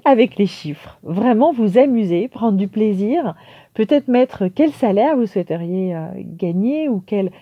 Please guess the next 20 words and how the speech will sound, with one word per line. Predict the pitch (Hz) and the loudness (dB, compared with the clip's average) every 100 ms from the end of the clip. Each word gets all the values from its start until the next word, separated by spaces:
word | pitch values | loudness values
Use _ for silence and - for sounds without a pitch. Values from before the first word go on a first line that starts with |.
| _ - | _ -6
rémunération | 180 233 226 214 208 202 - | 0 2 2 0 -2 -4 -2
ou | 254 196 | -4 -4
quel | 185 196 | -4 -6
chiffre | 170 - 262 240 | -4 -8 -4 -2
d'affaires | 190 190 226 233 | -2 0 -2 -2
vous | 185 | -4
souhaiteriez | - 175 160 170 165 | -6 -8 -6 -6 -6
réaliser, | 160 151 175 196 240 302 349 - - - - - - | -6 -6 -6 -4 -2 -2 -4 -12 -20 -20 -20 -12 -2
euh, | 180 180 180 190 | 0 2 2 0
faire | - 302 294 | 2 2 4
votre | 247 247 240 | 2 2 0
budget | 196 202 185 202 208 | 0 -2 0 2 2
mensuel, | 190 196 196 269 269 339 | 2 -2 -4 0 2 2
peut-être | - 202 208 196 - | 2 0 0 -2 -4
faire | - 240 240 214 - - - _ _ _ | -4 2 2 0 -6 -12 -20 _ _ _
pendant | 311 381 494 | 0 2 2
quelques | - 359 - 233 | 4 4 4 2
jours, | 170 185 311 | 2 -4 -4
suivre, | - 220 196 | -6 -4 -2
euh, | 180 175 - 90 - | 0 0 0 -6 -6